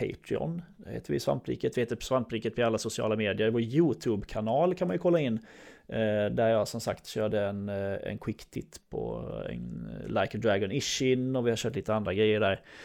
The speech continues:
Linus har haft lite videorecensioner och sånt. Twitch. Där streamar vi alltjämt. Tobbe och Peter har precis avslutat Dead Space-remaken, om jag inte har helt fel. Eh, och känner jag Tobbe rätt så har han jättemånga projekt på gång,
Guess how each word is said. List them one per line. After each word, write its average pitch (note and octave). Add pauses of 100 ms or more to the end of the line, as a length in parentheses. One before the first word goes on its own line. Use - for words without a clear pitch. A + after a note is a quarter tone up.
(280)
Linus G2+
har G#2+
haft G2+
lite G2
videorecensioner G#2
och G#2+
sånt. - (320)
Twitch. F3 (880)
Där A#2+
streamar C3
vi B2
alltjämt. C3+
Tobbe B2
och C3+ (160)
Peter -
har B2
precis -
avslutat A#2
Dead A2
Space-remaken, G2+
om C3
jag C3+
inte C3
har A2+
helt A#2+
fel. - (720)
Eh, G2+
och -
känner A2
jag G#2+
Tobbe A2+
rätt A2
så A2+
har G#2+
han G2+
jättemånga G2 (520)
projekt -
på G#2+
gång, G2